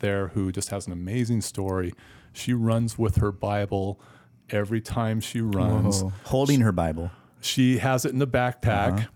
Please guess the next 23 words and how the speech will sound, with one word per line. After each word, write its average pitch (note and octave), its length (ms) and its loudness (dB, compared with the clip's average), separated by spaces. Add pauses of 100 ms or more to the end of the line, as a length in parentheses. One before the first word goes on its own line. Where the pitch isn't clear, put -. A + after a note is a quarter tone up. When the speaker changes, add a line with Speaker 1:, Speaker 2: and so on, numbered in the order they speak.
(340)
Speaker 1:
She - 160 -2
will B2 120 2
not A#2 240 0
let C3 180 -2
go C3+ 140 4
of C3 120 0
her C#3+ 100 4
Bible. G2+ 520 2
She G#2 220 -2
ru-, G2 300 0
did G#2 240 -2
every A2 220 2
single C#3+ 280 2
training C#3 400 2
run B2+ 200 4
with B2+ 120 0
her C3+ 100 2
Bible. G2 420 0
She - 160 -4
did G#2+ 160 0
the G#2+ 100 -2
half - 420 -4
marathon G#2+ 680 0